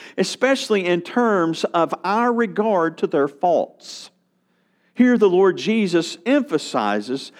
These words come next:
the connection between the faults we notice in others and our own problems.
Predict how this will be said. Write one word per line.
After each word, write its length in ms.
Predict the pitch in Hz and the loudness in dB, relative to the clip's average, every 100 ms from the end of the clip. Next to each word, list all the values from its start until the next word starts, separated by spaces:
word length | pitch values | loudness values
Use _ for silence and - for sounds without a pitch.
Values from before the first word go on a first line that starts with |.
| - - | -6 -4
the 80 | 160 | 0
connection 640 | 185 185 233 - - 147 | 0 2 0 -2 -4 0
between 400 | 139 - 160 143 | 0 0 0 2
the 80 | 131 | 2
faults 400 | 143 131 - - | 2 0 0 -4
we 160 | 110 | -4
notice 540 | 107 107 110 139 - - - - - | -2 -2 0 -2 -4 -18 -20 -20 -2
in 180 | 131 127 | -2 0
others 440 | 127 123 147 147 - | 0 2 0 -2 -4
and 440 | 190 208 185 180 | 0 2 2 2
our 360 | 180 170 175 175 | 0 0 0 0
own 400 | 208 196 165 165 | 0 2 2 0
problems. 920 | 170 196 208 208 143 92 78 - - | -2 -2 0 0 0 -4 -6 -14 -18